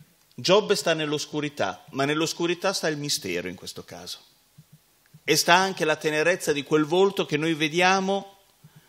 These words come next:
fra la luce e la tenebra. Guardate, guardate che importanza ha questa candela. Ora, lo dirò meglio domani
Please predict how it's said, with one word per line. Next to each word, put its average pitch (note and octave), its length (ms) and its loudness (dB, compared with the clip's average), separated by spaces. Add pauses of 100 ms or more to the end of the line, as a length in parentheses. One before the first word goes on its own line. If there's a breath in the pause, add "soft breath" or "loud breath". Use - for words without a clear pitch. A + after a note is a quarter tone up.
(280 soft breath)
fra D3 260 6
la D3 120 8
luce F3 540 2
e - 80 -2
la C3 120 4
tenebra. F#2 580 -6 (1040)
Guardate, G#2+ 680 2 (560)
guardate D3+ 380 -2
che C#3 80 -4
importanza C#3 1000 -2
ha C#3+ 180 -8 (1800 loud breath)
questa C#3 840 0
candela. F#2 580 -10 (1080 soft breath)
Ora, C#3 380 2 (480)
lo C#3+ 120 -4
dirò D3+ 220 2
meglio C#3+ 260 0
domani C#3 560 0